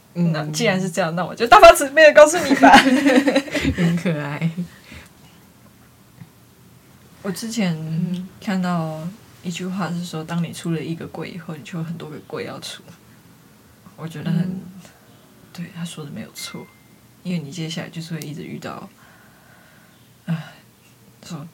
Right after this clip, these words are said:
Speaker 2: ：“啊，原来你的自我认同是女生，啊，你不是拉子吗？”嗯，我觉得有时候用拉子只是一个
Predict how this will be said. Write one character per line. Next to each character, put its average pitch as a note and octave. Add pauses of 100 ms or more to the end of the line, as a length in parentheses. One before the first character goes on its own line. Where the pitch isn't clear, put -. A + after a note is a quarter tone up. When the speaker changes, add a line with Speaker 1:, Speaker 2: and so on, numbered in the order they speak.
(520)
Speaker 2:
：“啊， A#3 (1160)
原 F#3+
来 G3
你 F#3
的 F3+
自 G#3+
我 F3+
认 F3+
同 D#3
是 E3+
女 E3+
生， -
啊， -
你 F3+
不 D#3+
是 D3+
拉 C#3+
子 D#3
吗？” - (480)
嗯， E3 (680)
我 E3
觉 F#3+
得 G3
有 F3
时 E3
候 E3 (140)
用 F3+
拉 D#3
子 -
只 -
是 -
一 E3
个 E3+